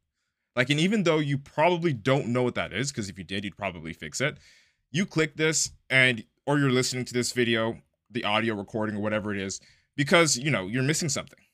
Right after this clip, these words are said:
right? And you know that you're missing something, but you just don't know what it is, right? And the truth is that the answer is literally and figuratively right under your nose.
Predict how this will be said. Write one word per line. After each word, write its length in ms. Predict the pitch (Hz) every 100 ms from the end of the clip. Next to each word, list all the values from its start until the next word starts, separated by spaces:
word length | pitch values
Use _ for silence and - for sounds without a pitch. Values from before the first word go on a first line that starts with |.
| _ _ _ _
right? 200 | 104 120 - _ _
And 120 | 131
you 80 | 139
know 160 | 135 165
that 160 | 139
you're 80 | 123
missing 180 | 107 95
something, 340 | - 69 - _ _ -
but 80 |
you 80 | 113
just 180 | 113 135
don't 140 | 139
know 80 | 113
what 160 | 113 92
it 100 | 101
is, 300 | 90 - - _ _ _ _ _ -
right? 200 | 113 - - -
And 80 |
the 60 | 139
truth 320 | 139 233 240
is 420 | - 95 104 131 - _ -
that 140 | 131
the 120 | 139
answer 400 | 131 175 175 180
is 220 | - 120
literally 640 | 120 151 196 135 92 58 - _
and 180 | 127 139
figuratively 720 | - 127 101 - 95 110 139 - _
right 360 | 98 117 135 139
under 240 | 131 135
your 160 | 127 117
nose. 560 | 113 120 95 - -